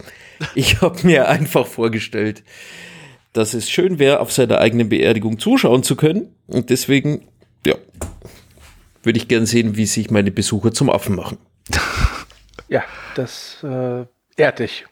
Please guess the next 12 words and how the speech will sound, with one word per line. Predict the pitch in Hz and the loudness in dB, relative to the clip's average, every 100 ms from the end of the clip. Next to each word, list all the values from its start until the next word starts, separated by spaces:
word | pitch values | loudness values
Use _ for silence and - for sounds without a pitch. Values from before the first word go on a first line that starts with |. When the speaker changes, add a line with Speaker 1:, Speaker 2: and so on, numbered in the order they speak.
| _ _ _ _ - | _ _ _ _ -6
Speaker 1:
Das | 104 | -2
ehrt | 98 107 104 | 0 0 0
mich. | 90 - _ _ _ | -6 -8 _ _ _
Speaker 2:
Wirklich. | - 123 113 - - _ - | -6 -4 -6 -14 -20 _ -14
Äh, | - 131 151 | 0 0 2
ein | 165 151 | 0 2
sehr | 202 | 2
schönes | - 214 196 | 2 -2 -2
Thema, | - 165 202 277 _ _ _ _ | -2 -2 -2 -8 _ _ _ _
ähm, | 151 151 156 170 208 214 202 - _ _ _ - | -8 -8 -10 -12 -14 -18 -18 -20 _ _ _ -2
das | 185 185 | -2 -2
uns | 185 175 170 | -4 -4 -4